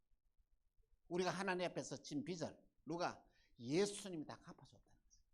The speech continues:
죄의 빚을 다 갚아줬다는 거죠. 아, 얼마나 언약의 축복이 아닙니까? 응? 그리고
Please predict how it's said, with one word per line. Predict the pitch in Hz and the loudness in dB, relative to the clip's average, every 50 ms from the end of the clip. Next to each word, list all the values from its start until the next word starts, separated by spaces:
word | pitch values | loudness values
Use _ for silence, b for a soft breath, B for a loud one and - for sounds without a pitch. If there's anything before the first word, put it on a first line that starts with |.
| _ _ _ _ _ _ _ _ _ _ _ _ | _ _ _ _ _ _ _ _ _ _ _ _
죄의 | - - 143 131 147 151 | -10 -6 -4 -2 -2 -2
빚을 | 156 151 147 127 110 | -4 -6 -8 -8 -6
다 | - 110 113 | -6 -6 -8
갚아줬다는 | - - 160 - 170 - - - - | -8 -10 -14 -12 -12 -14 -14 -16 -20
거죠. | - - _ _ - - - - _ _ _ _ _ _ _ _ _ _ _ _ _ _ _ _ _ _ _ _ | -20 -20 _ _ -20 -20 -20 -20 _ _ _ _ _ _ _ _ _ _ _ _ _ _ _ _ _ _ _ _
아, | - - - - - - 202 214 - - - - - - - - 302 285 294 285 - - - - | -14 -10 -8 -8 -6 -6 -6 -6 -6 -6 -8 -10 -12 -14 -16 -18 -16 -16 -16 -14 -12 -12 -12 -10
얼마나 | 320 302 302 294 - - | -10 -10 -10 -10 -8 -8
언약의 | 240 226 240 233 226 226 196 190 | -6 -6 -6 -6 -8 -10 -10 -12
축복이 | - - 202 - 208 214 208 196 | -12 -14 -14 -14 -14 -16 -14 -12
아닙니까? | 196 196 196 214 214 202 - - - _ _ - _ _ _ _ _ _ _ - _ - _ _ _ _ _ _ _ - 185 | -10 -10 -10 -10 -12 -14 -18 -20 -20 _ _ -20 _ _ _ _ _ _ _ -20 _ -20 _ _ _ _ _ _ _ -14 -12
응? | 190 226 247 - - _ _ _ _ _ _ _ _ _ _ _ _ _ _ _ _ _ _ _ - - _ _ - | -12 -12 -12 -16 -20 _ _ _ _ _ _ _ _ _ _ _ _ _ _ _ _ _ _ _ -20 -20 _ _ 0
그리고 | - 320 359 349 285 247 190 165 - - | 4 6 8 8 10 10 8 8 6 -2